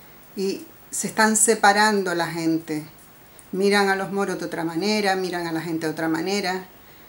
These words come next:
Y esto es un, un grupo de personas terroristas que están haciendo el mal por el mundo, sea donde sea, ¿vale? No son todos los musulmanes.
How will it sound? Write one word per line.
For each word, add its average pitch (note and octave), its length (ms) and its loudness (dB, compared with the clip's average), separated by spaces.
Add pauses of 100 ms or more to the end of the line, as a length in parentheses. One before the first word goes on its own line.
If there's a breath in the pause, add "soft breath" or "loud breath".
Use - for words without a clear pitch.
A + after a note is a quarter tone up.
(160 loud breath)
Y G3+ 180 2
esto C4+ 340 0
es C#4 340 2 (1040 loud breath)
un, C4 540 4 (560)
un B3 120 0
grupo C#4+ 360 4
de A3+ 100 6
personas A3 720 -2
terroristas G#3 720 -2
que F#3 100 -12
están G3+ 240 -2
haciendo A#3+ 420 0
el G#3 120 0
mal A3+ 260 0
por G#3 220 -2
el A#3 120 2
mundo, G#3+ 580 -2
sea A#3 320 2
donde G#3+ 280 -2
sea, A3 420 -2 (240)
¿vale? G3+ 500 -2 (440 loud breath)
No B3+ 240 2
son C#4 400 0
todos B3+ 320 -2
los F#3+ 120 -6
musulmanes. E3 760 -2